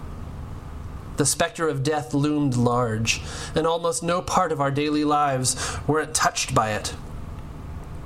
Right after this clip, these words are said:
We learned new habits, new social behaviors, unlearned old ones, and adopted entirely new protocols just for going to the grocery store. I'll admit, I've been pretty cautious about the virus,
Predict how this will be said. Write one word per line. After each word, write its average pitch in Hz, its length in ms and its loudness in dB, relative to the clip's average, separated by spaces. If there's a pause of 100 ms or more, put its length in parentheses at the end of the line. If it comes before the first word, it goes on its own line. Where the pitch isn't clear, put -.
(720)
We 160 100 4
learned 175 340 2
new 175 120 2
habits, - 600 2 (540)
new 151 120 2
social 139 340 2
behaviors, 98 640 -2 (600)
unlearned 147 520 2
old 127 180 0
ones, - 680 -4
and 139 140 4
adopted 165 420 0
entirely 226 560 2
new 214 140 2
protocols 117 680 0
just 151 300 2
for 190 140 0
going 143 400 2
to 139 80 4
the 135 100 4
grocery 127 420 2
store. 90 460 0 (1900)
I'll 156 160 4
admit, 147 300 0 (1080)
I've 160 100 2
been 170 140 0
pretty 165 180 2
cautious 151 640 2
about 135 220 2
the 131 80 0
virus, 117 560 4